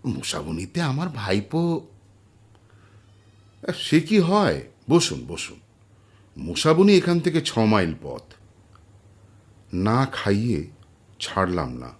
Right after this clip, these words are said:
দুজনে খেয়ে দিয়ে বিশ্রাম করে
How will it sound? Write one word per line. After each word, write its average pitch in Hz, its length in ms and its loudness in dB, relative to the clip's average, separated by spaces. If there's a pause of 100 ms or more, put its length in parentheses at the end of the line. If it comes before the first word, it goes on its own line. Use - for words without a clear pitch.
(1300)
দুজনে 95 480 0 (580)
খেয়ে 101 300 2
দিয়ে 104 180 2
বিশ্রাম 117 440 -2
করে 73 280 -4